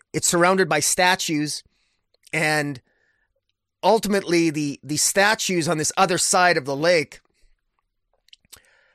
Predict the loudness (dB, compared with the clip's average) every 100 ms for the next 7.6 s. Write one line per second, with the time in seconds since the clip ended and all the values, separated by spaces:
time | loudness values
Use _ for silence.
0 | _ _ _ -4 -2 2 2 2 0 2
1 | 2 2 0 -2 0 0 2 0 0 2
2 | 0 0 -4 -4 -10 _ _ _ _ -20
3 | -14 0 2 4 2 -2 -6 -4 -6 -4
4 | 0 2 2 0 0 0 0 0 0 0
5 | 0 -4 -4 -6 -12 -18 -20 -20 _ -8
6 | -6 -6 -2 4 4 4 2 0 -2 -4
7 | -4 -2 -4 -4 -4